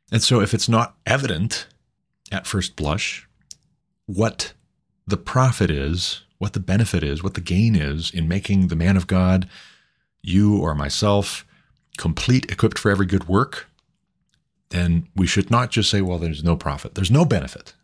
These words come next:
I don't see the benefit. There is no benefit." No, no. No, no. Hold on. Look harder, right? Look harder. So moving on from Exodus, we will come back to some of these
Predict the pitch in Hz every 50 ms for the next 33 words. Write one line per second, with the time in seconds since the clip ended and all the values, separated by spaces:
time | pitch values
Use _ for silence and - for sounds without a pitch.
0 | _ - 98 101 101 - - - 120 113 107 101 98 98 - 101 90 95 101 120
1 | 120 95 101 85 71 - 73 - - - - - - - - - - - - -
2 | _ _ - 78 95 175 214 104 85 90 - _ _ _ _ _ _ _ _ _
3 | _ - - - _ _ _ _ _ _ _ _ - - 127 135 117 101 92 -
4 | _ _ _ _ - 101 117 123 107 90 90 92 - _ _ _ _ _ _ _
5 | _ _ _ - - 180 180 - - _ _ - - - 101 101 107 101 90 85
6 | - - - - _ _ _ _ _ _ _ _ - 107 123 - - _ _ _
7 | - - - 175 - - - - - 104 - 95 87 - - - - _ _ _
8 | _ _ _ _ _ _ - - 135 135 135 - - - _ _ _ _ _ _
9 | - 143 208 240 214 156 131 104 87 87 95 101 - _ _ _ _ _ - -
10 | 131 127 131 135 123 - - - 92 87 - - - 69 62 - - - _ _
11 | _ _ _ _ _ _ _ _ _ _ _ _ _ _ _ _ _ _ _ _
12 | - 113 123 147 151 151 147 - 135 120 113 120 113 117 - - - - 110 -
13 | - 117 113 101 104 104 101 95 - - -